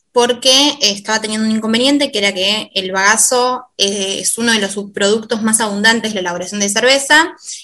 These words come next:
y para poner en contexto a la gente, sale con un porcentaje de agua muy grande, una humedad del ochenta por ciento. Esto que genera que, como cualquier alimento que está empapado en agua, si lo dejamos mucho tiempo se pudre.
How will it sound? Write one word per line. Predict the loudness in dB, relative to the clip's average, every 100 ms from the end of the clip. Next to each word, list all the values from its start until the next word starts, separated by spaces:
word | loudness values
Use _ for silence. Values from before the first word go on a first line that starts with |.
| -4
y | 0 0 2
para | 2 2 0
poner | -2 2 2
en | 0 -4 -8
contexto | -4 -2 -2 -2 -4 -2 2
a | 4
la | 2
gente, | -2 -4 -2 -2
sale | 0 0 -2
con | -4 -2
un | -2 -2
porcentaje | -6 -6 -6 -6 0
de | 2 2
agua | 2 0
muy | -2 -2
grande, | -2 -2 -8 -12 _ -20 -20 -6
una | -2
humedad | 2 4 4
del | 4
ochenta | 2 0 -2 -4
por | -6
ciento. | -6 -6 -6
Esto | -8 -6 -8
que | -6
genera | -2 0 0
que, | 0 -6
como | -8 -8
cualquier | -6 0 2
alimento | 2 2 2 2 2 0 -2
que |
está | -6 -6
empapado | -6 -4 -2 2
en | 4
agua, | 4 4 2
si | 2 -2
lo |
dejamos | -2 -2 -4
mucho | -2 -4
tiempo | -4 -4 -2
se | -2
pudre. | -2 -2 -4